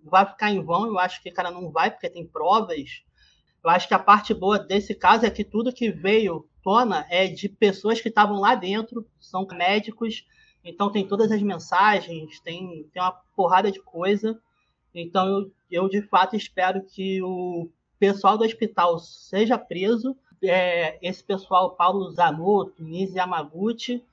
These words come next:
e o ministério. Alguém lá deu ok pra isso. Quem foi, acho que ainda é uma questão que tá em aberto,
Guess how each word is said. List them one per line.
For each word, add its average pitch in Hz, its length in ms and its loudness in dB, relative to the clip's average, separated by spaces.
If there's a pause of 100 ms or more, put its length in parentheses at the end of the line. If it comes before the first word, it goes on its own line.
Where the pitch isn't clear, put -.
(260)
e 202 180 2
o 233 60 0
ministério. 233 760 0 (160)
Alguém 175 560 2
lá 202 240 4
deu 185 220 -4
ok 196 340 -2
pra 190 200 -4
isso. 196 480 -4 (600)
Quem 233 520 2 (120)
foi, 202 480 0
acho 190 300 2
que 196 60 -8
ainda 190 180 -4
é 185 40 -4
uma 185 340 -4 (200)
questão 190 320 -8
que 190 80 -20
tá 190 100 -6
em 190 40 -4
aberto, 190 640 -4